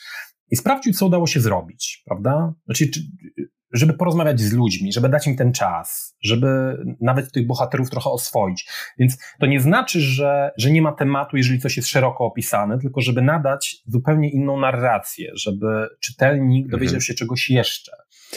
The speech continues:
Speaker 2: Czyli te, w tej chwili to jest taki sensacyjny temat, że o, Głódź został sołtysem, ale za pół roku ta historia będzie trochę inna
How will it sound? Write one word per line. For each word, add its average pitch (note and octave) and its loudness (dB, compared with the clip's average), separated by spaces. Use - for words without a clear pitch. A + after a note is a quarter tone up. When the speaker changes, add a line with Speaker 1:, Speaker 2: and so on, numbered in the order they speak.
Speaker 2:
Czyli F2 -4
te, A2+ 2
w - -8
tej A#2 0
chwili B2 0
to A#2 -2
jest G#2+ -2
taki G#2+ -4
sensacyjny A2+ 0
temat, E2+ -4
że E2+ 0
o, F#2 0
Głódź F2+ -2
został F#2 -2
sołtysem, F2+ -2
ale F#2+ 2
za F2+ -2
pół G2 -2
roku G2 -2
ta F#2 -6
historia F#2+ -2
będzie F#2+ -4
trochę G#2+ -4
inna E2+ -2